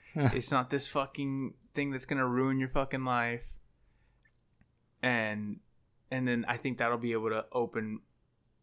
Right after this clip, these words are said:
Speaker 2: you know, her perception up to different things. And then she'll grow as a person.
Speaker 1: I feel like my mom does know I do drugs.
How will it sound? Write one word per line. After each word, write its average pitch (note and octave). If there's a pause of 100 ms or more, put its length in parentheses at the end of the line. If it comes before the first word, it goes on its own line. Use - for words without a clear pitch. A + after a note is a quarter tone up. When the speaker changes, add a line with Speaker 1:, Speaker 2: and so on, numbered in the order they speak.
(120)
Speaker 2:
you C3
know, G#2+
her A2
perception A2
up G2
to -
different G#2
things. - (560)
And A#2
then G#2+
she'll A#2
grow G2+
as A2
a C3+
person. - (1120)
Speaker 1:
I -
feel D#3
like C3+
my A2+
mom G2+
does F#2+
know A2
I G#2
do A2
drugs. A#2